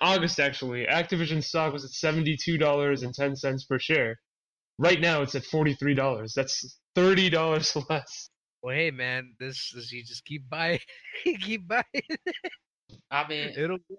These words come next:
Speaker 1: I mean,
Speaker 2: up.
Speaker 1: Activision's not gonna go out of business, but, so it's like, it's a pretty safe bet still, but it's just like,
Speaker 3: I mean, how much, how
Speaker 1: what
Speaker 3: much,
Speaker 1: happened?
Speaker 3: how much stock did you buy?
Speaker 1: I bought around, like, around eight to nine shares, something like that.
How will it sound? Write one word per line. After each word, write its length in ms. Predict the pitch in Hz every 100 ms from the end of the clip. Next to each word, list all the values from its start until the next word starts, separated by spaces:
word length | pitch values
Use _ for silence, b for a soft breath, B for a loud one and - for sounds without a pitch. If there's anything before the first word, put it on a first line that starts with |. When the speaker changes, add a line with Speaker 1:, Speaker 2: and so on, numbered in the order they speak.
| -
Speaker 1:
I 80 | 233
mean, 180 | 254
Speaker 2:
up. 80 | 208 -
Speaker 1:
Activision's 600 | 254 269 240 214 190 156
not 160 | 196
gonna 140 | 160 143
go 120 | 143
out 80 | 131
of 80 | 120
business, 440 | 180 127 113 -
but, 140 | 123 131 - _ -
so 200 | 160 147
it's 140 | 147
like, 160 | 156 139
it's 140 | 143
a 40 |
pretty 220 | 143 214 185
safe 300 | - 180 139 -
bet 200 | 156 175
still, 340 | - 226 247
but 120 | 185 151
it's 100 | 147
just 180 | 175
like, 240 | 185 165 151
Speaker 3:
I 100 | 156
mean, 400 | 156 170 160 135 104
how 180 | 180
much, 420 | 190 202 196 - -
how 120 | 165
Speaker 1:
what 80 | 190
Speaker 3:
much, 140 | 196 190
Speaker 1:
happened? 320 | 269 - 123 _ -
Speaker 3:
how 80 | 165
much 200 | 196 190
stock 400 | - - 190 156
did 120 | 151
you 120 | 147 143
buy? 280 | 196 107 - _ _ _ _ _ _ _ _ _ _ _ _ _ _ _ -
Speaker 1:
I 80 | 156
bought 120 | 185
around, 280 | 180 175 160
like, 200 | 135 - _ _ _ - -
around 420 | 135 143 165 160 -
eight 240 | 170 180
to 80 | 185
nine 260 | 160 156 151
shares, 440 | 135 127 113 110
something 180 | 139 131
like 120 | 127
that. 200 | 123 123